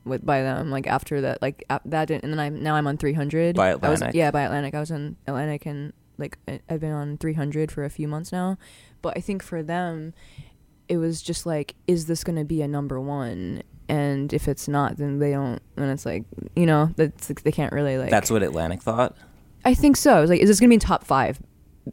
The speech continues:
Speaker 1: Really? Is that, you know, that's how it goes. It's like, "Is that gonna be in top five?" And it's like, "Well, we don't really," it's like, "Eh, it might not." So we're just gonna have to, you know, 'cause this is kind of, this doesn't sound like anything right now. And if it doesn't sound like anything, it might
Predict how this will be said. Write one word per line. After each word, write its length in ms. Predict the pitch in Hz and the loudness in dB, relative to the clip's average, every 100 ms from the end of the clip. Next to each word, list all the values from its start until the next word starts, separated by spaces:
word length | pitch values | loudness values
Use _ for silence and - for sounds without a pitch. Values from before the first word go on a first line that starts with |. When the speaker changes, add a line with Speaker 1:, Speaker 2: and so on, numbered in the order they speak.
| - | -12
Speaker 1:
Really? 380 | - 156 135 120 | -2 0 2 0
Is 80 | 143 | -2
that, 160 | - - | -6 -4
you 140 | 139 165 | -4 0
know, 100 | 143 | 0
that's 140 | 147 | -2
how 220 | 151 160 | -2 -2
it 80 | 143 | 0
goes. 220 | 151 143 | 0 0
It's 120 | 147 147 | -2 -4
like, 100 | 147 | -4
"Is 60 | |
that 80 | 151 | -4
gonna 100 | 156 | -2
be 40 | 156 | -2
in 40 | |
top 160 | 156 - | -2 -2
five?" 320 | 175 165 156 - | -2 -2 -4 -4
And 100 | 160 | -4
it's 120 | 147 | -2
like, 180 | 151 147 | -6 -4
"Well, 200 | 156 165 | -2 0
we 80 | 160 | 0
don't 180 | 170 160 | -2 -2
really," 120 | 160 - | -4 -6
it's 120 | 156 | -6
like, 160 | 151 147 | -6 -8
"Eh, 220 | - 208 208 | -4 0 0
it 40 | |
might 180 | 175 180 | 0 0
not." 300 | 208 226 - | 2 0 0
So 240 | - 160 | 0 2
we're 100 | 165 | 2
just 160 | 165 - | 0 -4
gonna 160 | 139 | -2
have 160 | 147 143 | -2 -4
to, 200 | - 120 - - - - - | -2 -4 -4 -16 -20 -14 -4
you 80 | 147 | 0
know, 140 | 123 | 0
'cause 160 | - 165 | 0 2
this 140 | 175 | 4
is 140 | 175 - - - - - - - - | 2 0 -10 -20 -20 -20 -20 -20 -6
kind 300 | 180 165 170 | 0 2 6
of, 300 | 160 151 151 - - - - - - | 6 4 0 -10 -18 -20 -20 -20 -16
this 120 | - | -4
doesn't 200 | 180 170 | 0 0
sound 180 | 147 165 | 4 4
like 120 | 160 151 | 4 2
anything 260 | 131 87 | -2 -2
right 180 | 127 135 | -4 -2
now. 320 | 139 127 143 147 | -2 -2 -4 -2
And 100 | 151 | -4
if 80 | |
it 40 | 147 | 0
doesn't 180 | 160 160 | 0 2
sound 160 | 160 | 2
like 140 | 156 143 | 2 0
anything, 560 | 131 - 135 147 147 | -2 -2 -4 -2 -4
it 80 | - | -4
might 140 | 151 | -6